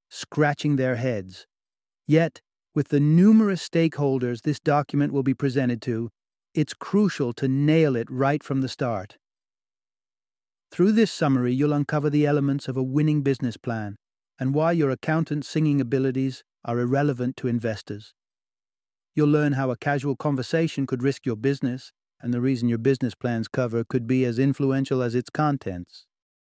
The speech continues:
Part one. Setting your sights,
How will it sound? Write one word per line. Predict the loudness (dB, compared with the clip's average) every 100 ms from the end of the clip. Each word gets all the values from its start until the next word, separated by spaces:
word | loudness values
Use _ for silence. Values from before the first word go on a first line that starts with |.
| _ _ _ _ _ _ _ _ _ -4
Part | 0 0 0
one. | -2 -2 -6 -12 _ _ -6
Setting | -2 0 2
your | 2 0
sights, | 0 -2 -2 -8 -20